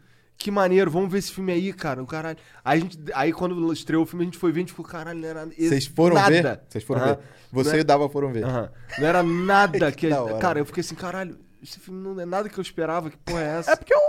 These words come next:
Speaker 3: é um negócio, é um negócio de adolescente, né?
Speaker 1: Então, mas a gente não sabia.
Speaker 3: Pode crer,
Speaker 1: Tá
Speaker 3: pode crer.
Speaker 1: ligado? Eu,
Speaker 3: Não,
Speaker 1: eu
Speaker 3: você sabe que eu li todos os livros do Crepúsculo.
Speaker 1: É? Cara, agora os livros bons mesmo,
Speaker 2: Você
Speaker 1: tu
Speaker 2: leu
Speaker 1: não lê,
Speaker 2: mesmo?
Speaker 1: né?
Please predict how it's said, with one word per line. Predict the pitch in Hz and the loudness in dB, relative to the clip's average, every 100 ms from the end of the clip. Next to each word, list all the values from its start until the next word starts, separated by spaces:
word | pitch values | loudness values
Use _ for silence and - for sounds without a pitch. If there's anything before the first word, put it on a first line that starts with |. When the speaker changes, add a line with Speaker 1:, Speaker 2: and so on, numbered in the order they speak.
| 698 659 | 2 -2
Speaker 3:
é | |
um | |
negócio, | 523 679 320 | 0 0 2
é | |
um | 302 | 2
negócio | 294 311 | 0 -4
de | 311 | -4
adolescente, | 294 370 359 214 185 240 202 | -4 -4 -6 -8 -8 -8 -8
né? | 165 180 180 | -6 -4 2
Speaker 1:
Então, | 262 | 4
mas | 240 190 | 4 4
a | 202 | 2
gente | 185 202 | 2 -4
não | 240 | -4
sabia. | 320 339 247 226 131 | 2 4 6 4 2
Speaker 3:
Pode | 208 220 | -2 -2
crer, | 156 156 | -6 -4
Speaker 1:
Tá | |
Speaker 3:
pode | 120 | -4
crer. | |
Speaker 1:
ligado? | 113 147 190 131 - - - - | -2 -2 -4 -8 -16 -20 -18 -4
Eu, | 127 277 | 0 8
Speaker 3:
Não, | 359 | 8
Speaker 1:
eu | |
Speaker 3:
você | 262 | 6
sabe | - 330 | 2 2
que | - | 2
eu | 320 | 2
li | 294 | 2
todos | 294 - 277 311 285 | 0 -4 -2 -2 -2
os | |
livros | 269 247 | -4 -4
do | 214 | -8
Crepúsculo. | 202 196 160 - - - | -8 -10 -12 -14 -18 -8
Speaker 1:
É? | 120 135 - - - - _ - - - _ - - - - _ | -4 -4 -8 -20 -20 -20 _ -20 -20 -20 _ -20 -20 -20 -20 _
Cara, | - 127 | -4 -4
agora | 117 131 131 | 0 -2 0
os | |
livros | 123 135 139 | 0 2 0
bons | 135 135 | 0 0
mesmo, | 127 139 | 0 0
Speaker 2:
Você | 113 | 2
Speaker 1:
tu | |
Speaker 2:
leu | 147 143 | 2 4
Speaker 1:
não | |
lê, | 147 | 4
Speaker 2:
mesmo? | |
Speaker 1:
né? | 185 | 0